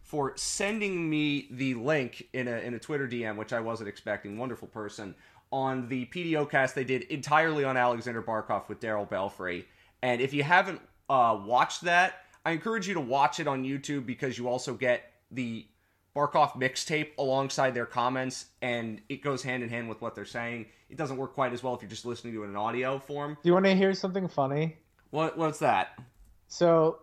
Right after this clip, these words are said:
Speaker 2: you, you tweeted me and messaged me about this, and I was like, "Huh, I didn't see this." So I tried to look it up, and I'm like,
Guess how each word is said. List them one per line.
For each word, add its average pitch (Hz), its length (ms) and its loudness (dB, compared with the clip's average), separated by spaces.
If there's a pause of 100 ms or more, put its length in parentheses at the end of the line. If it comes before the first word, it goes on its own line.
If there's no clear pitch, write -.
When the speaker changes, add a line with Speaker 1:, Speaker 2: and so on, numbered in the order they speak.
Speaker 2:
you, 196 380 2
you 185 220 2
tweeted 190 400 4
me 180 220 0 (200)
and 156 180 4
messaged 151 380 2
me 143 180 0
about 131 380 4
this, 127 380 0
and 135 80 0
I 135 100 4
was 135 160 2
like, 131 160 2
"Huh, 190 420 4
I 170 120 6
didn't 165 260 2
see 123 240 -8
this." 131 340 0
So 143 120 4
I 139 40 4
tried 180 300 4
to 170 60 0
look 170 220 4
it 156 100 4
up, 156 340 4
and 139 220 -4
I'm 135 100 -6
like, 135 300 -4